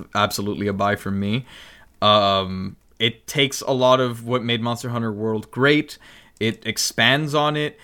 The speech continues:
This is exactly the kind of game I should hate based on, like, my preferences in video games, and yet I love it. Um, and I think it's a really, really great game to have in your arsenal for, like,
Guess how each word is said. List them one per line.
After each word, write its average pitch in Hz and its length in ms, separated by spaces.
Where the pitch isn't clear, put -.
This 151 180
is 185 100
exactly 135 640
the 131 120
kind 131 220
of 123 80
game 123 240
I 113 120
should 113 400
hate - 580
based 117 340
on, 123 140
like, 117 140
my 117 100
preferences 120 560
in 117 80
video 117 260
games, 135 280
and 110 180
yet 104 300
I 101 280
love 98 260
it. 67 160
Um, 104 460
and 120 120
I 120 60
think 131 220
it's 127 100
a 131 80
really, 147 600
really 143 340
great 120 300
game 117 220
to 117 80
have 110 360
in 104 220
your 98 180
arsenal 101 480
for, 101 220
like, 98 340